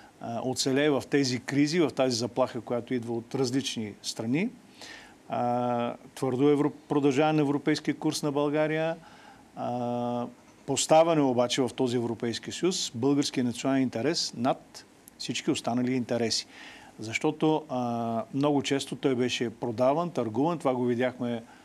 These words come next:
за последно не само по проблемите с, а, газта и с енергийната независимост на страната, видяхме го и по темата с Северна Македония, която е една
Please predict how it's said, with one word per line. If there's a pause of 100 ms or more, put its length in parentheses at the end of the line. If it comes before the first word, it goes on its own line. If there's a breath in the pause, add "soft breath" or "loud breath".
(180 loud breath)
за
последно
не
само
по
проблемите
с,
а, (420)
газта (500 loud breath)
и
с
енергийната
независимост
на
страната,
видяхме
го
и
по
темата
с
Северна
Македония,
която
е
една